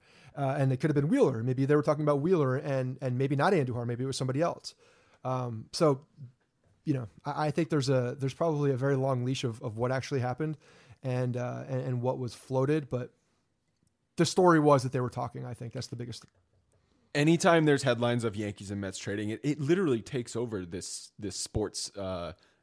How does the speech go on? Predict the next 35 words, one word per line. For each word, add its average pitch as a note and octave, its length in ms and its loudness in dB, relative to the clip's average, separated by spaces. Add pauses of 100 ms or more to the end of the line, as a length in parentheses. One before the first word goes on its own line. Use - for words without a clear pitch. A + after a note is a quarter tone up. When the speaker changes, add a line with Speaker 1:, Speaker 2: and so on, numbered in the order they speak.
(260)
Speaker 2:
the A#2 120 -4
sports - 600 2
radio, A#2+ 480 2
the G#2 80 -6
sports A#2 360 -6
narrative G2+ 360 -4
in F#2 80 -8
New F#2 80 -6
York F2 200 -10
City. - 180 -10
It's - 160 -16
crazy. - 480 -12 (260)
Speaker 1:
'Cause - 160 -2
people, G#3 360 2
it's F3 120 -2
a E3 60 -2
polarizing F3 720 2
thing. B2 280 -4 (340)
It's D#3 120 -4
polarizing G3+ 540 6
to E3 100 -4
the E3 60 2
sense D#3+ 280 0
that C#3+ 220 0
we, D#3 340 -8
there's C3+ 280 2
good E3+ 200 4
players D#3+ 280 2
being D3 220 0
traded D3+ 360 0
and C3+ 240 -4
they're C3 200 0
in D3 240 -4
the C3+ 80 0
same, C3+ 380 -2